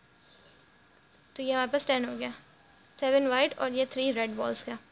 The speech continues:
तो टेन balls can be drawn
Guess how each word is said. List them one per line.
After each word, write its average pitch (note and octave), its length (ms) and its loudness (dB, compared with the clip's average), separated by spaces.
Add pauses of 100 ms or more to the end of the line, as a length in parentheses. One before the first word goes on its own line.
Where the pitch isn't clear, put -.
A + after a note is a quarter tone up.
(380)
तो - 60 -12
टेन C4+ 280 0
balls D4 280 2
can C#4 400 -2
be C#4 260 -2 (2250)
drawn B3+ 460 -2